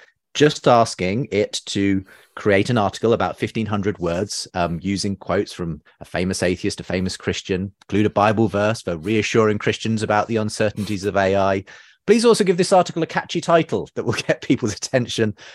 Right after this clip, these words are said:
a single sentence summary of the article, and so on, a made up name for the author. So you give the instructions a-, and then look what happens. It literally just starts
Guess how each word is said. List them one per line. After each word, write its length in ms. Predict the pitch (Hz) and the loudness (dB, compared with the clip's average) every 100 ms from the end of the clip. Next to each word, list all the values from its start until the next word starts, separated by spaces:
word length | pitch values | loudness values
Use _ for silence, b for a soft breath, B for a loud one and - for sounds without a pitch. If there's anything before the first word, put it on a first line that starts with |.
| B | B
a 40 | - | -6
single 280 | - 143 - | 0 0 2
sentence 340 | 113 107 104 | -2 -2 -4
summary 220 | - 107 | -2 2
of 40 | 101 | 2
the 60 | |
article, 220 | 95 - 117 | 0 -4 -4
and 120 | 143 | -2
so 240 | - 151 | 2 2
on, 160 | 110 101 | 2 -2
a 80 | 110 | -4
made 220 | 117 139 | 0 0
up 100 | 123 | 0
name 180 | 107 101 | -2 -6
for 120 | - | -6
the 100 | 95 | -4
author. 400 | 90 82 - 85 _ _ _ | -4 -6 -6 -8 _ _ _
So 100 | - | -4
you 80 | 185 | -2
give 220 | 196 277 | 0 -2
the 100 | 254 | 2
instructions 720 | 214 160 170 - - 82 76 - - | 0 2 0 0 -4 -10 -10 -12 -12
a-, 100 | 131 | -8
and 120 | 151 180 | -2 0
then 100 | 214 | 0
look 160 | 175 | 0
what 160 | 143 117 | -2 -4
happens. 440 | 123 - 76 73 - | -6 -6 -10 -10 -10
It 140 | 127 - | -10 -6
literally 560 | 135 170 190 - 165 | -2 0 -2 -6 -6
just 480 | 147 120 80 - - | 0 0 0 -6 -12
starts 680 | - - 120 82 73 - - | -12 -4 -4 -2 -6 -10 -14